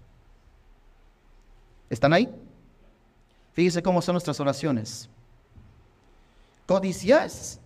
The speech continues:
y no tenéis. Matáis y ardéis ¿de qué? De envidia. Y no podéis alcanzar y, y, y combatís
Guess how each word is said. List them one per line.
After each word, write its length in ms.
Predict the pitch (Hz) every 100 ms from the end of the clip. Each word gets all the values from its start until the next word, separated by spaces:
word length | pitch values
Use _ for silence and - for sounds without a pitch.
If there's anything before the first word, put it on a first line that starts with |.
| -
y 100 | 170
no 160 | 180 208
tenéis. 720 | 185 185 151 117 - - - - _
Matáis 760 | 139 165 170 294 339 311 - - -
y 100 | 170
ardéis 360 | 151 135 254
¿de 100 | 220
qué? 240 | - 311 - - _ -
De 80 |
envidia. 600 | 170 165 190 139 120 113 117 - - - -
Y 120 | 156
no 180 | 170 262
podéis 340 | 233 247 233
alcanzar 640 | 220 180 147 - 165 208 214
y, 100 | 175 - -
y, 300 | 147 143 147
y 40 |
combatís 640 | 143 143 135 - 226 -